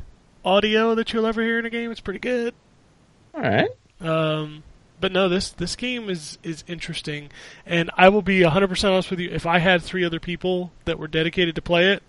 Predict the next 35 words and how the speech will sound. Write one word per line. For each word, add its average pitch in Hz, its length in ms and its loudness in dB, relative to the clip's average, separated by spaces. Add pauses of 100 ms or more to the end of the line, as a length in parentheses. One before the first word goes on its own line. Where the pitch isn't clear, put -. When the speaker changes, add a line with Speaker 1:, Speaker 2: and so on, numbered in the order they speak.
(100)
Speaker 1:
I 160 220 2
would 156 160 -2
probably 147 400 -6
pick 147 160 -10
it 151 80 -8
up 143 80 -10
and 139 100 -16
play 156 180 -8
it. - 120 -16 (1400)
Speaker 2:
So, 165 400 12
Speaker 1:
But 151 40 12
Speaker 2:
like, 135 200 8
is 160 160 10
it, 202 240 10
is 147 160 6
it 165 100 4
kinda 156 240 6
like, 113 380 4
uh, 69 420 0 (600)
what 135 120 4
are 180 100 10
those 185 200 6
things 175 220 4
called? 165 300 8
Like 139 140 6
a 101 40 4
tower 175 320 8
defense, 175 560 4
or 117 180 8
Speaker 1:
It's - 120 8
Speaker 2:
like 302 80 6
Speaker 1:
like 269 60 6
Speaker 2:
a - 20 12
Speaker 1:
a 208 40 8
horde. 131 220 10